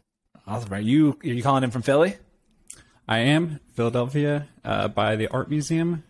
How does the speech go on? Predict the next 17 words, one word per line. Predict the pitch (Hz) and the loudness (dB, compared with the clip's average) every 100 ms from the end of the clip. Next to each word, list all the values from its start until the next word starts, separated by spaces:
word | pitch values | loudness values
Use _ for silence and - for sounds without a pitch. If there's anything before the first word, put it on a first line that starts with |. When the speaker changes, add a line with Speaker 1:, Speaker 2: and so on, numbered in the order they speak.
| _ _ _ | _ _ _
Speaker 2:
It's | - - | -14 -4
a | 113 110 107 | 0 0 -2
beautiful | - 156 180 175 123 | 0 2 2 0 -2
day | 110 110 | 2 2
here. | 110 117 131 151 - _ _ 107 | 2 0 0 -2 -8 _ _ -4
Uh, | 104 101 - - | -2 -4 -8 -16
c-, | - | -18
high | - - - 110 113 113 117 | -16 -4 2 4 4 2 0
sixties | - - 139 - - 139 143 135 | -2 0 -2 -2 0 2 2 2
right | 139 139 | 0 2
now. | 143 143 147 135 | 2 2 -2 -4
So, | - 104 107 117 - - - - | -4 -2 -2 -4 -12 -20 -20 -4
yeah, | 127 160 117 - - _ _ - | -2 -2 -4 -8 -20 _ _ -6
great, | 110 120 - - | 0 0 -2 -4
great, | 120 123 - - | -2 -2 -4 -10
great | - 123 | -4 -4
time. | - 143 110 | -2 -4 -4